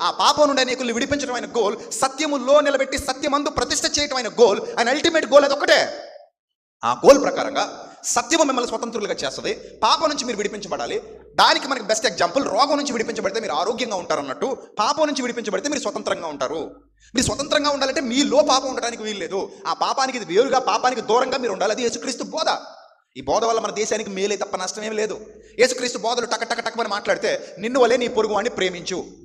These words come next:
ఇతరుల పట్ల కనికరం చూపించు, శత్రువును కూడా ద్వేషించుకో, క్షమించు, అందరితో సమాధానంగా ఉండు, ఆకలి అన్నవాడికి అన్నం పెట్టు, వస్త్రహీనుడు కనబడితే వస్త్రమి, బీదల్ని ఆదరించు, దిక్కులేని పిల్లల్ని ఆదరించు." ఇది నిజమైన భక్తి.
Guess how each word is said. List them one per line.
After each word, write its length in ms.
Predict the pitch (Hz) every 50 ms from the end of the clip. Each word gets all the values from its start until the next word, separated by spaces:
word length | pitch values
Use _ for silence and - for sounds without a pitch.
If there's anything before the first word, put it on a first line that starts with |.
| - - _ _ _ _ _ _ _ _ _ _
ఇతరుల 260 | 202 208 269 262 262
పట్ల 220 | 247 - 226 - 247
కనికరం 320 | - - 208 - 220 214
చూపించు, 480 | 208 - 190 - 147 143 - 165 117 - - - - - - - - -
శత్రువును 380 | 240 233 233 285 294 285 269
కూడా 140 | 240 233 214
ద్వేషించుకో, 520 | - 143 143 143 - - - 143 190 214 214 - - - - - -
క్షమించు, 500 | - - 175 170 180 165 - 170 135 - - - - - - -
అందరితో 280 | 190 220 240 240 - 240
సమాధానంగా 580 | - 196 170 196 220 214 196 180 175 165 170
ఉండు, 500 | 160 139 123 135 139 117 - - - - - - -
ఆకలి 240 | 180 220 - 240 220
అన్నవాడికి 480 | 202 190 180 175 185 180 208 226 233 226 - - - -
అన్నం 180 | 143 156 165
పెట్టు, 380 | 160 147 143 156 147 - 147 - - - -
వస్త్రహీనుడు 380 | 170 - - 220 233 226 220
కనబడితే 460 | 208 196 185 185 196 - 214 214 233 - - - - -
వస్త్రమి, 480 | - 151 - - 190 165 156 160 - - - - - -
బీదల్ని 520 | 135 160 208 214 214 190 190 214 233 - - - - - -
ఆదరించు, 640 | 127 147 180 180 180 165 165 - 170 170 135 98 - - -
దిక్కులేని 360 | - - - 254 254 240 233
పిల్లల్ని 480 | 233 226 214 202 208 214 233 247 233 - - - -
ఆదరించు." 600 | 143 160 185 196 196 185 175 - - 190 147 113 143
ఇది 120 | 208 226
నిజమైన 520 | 254 226 208 233 240 226 220 233 262 277 262 - - - - -
భక్తి. 480 | 202 190 - - 247 240 196 - -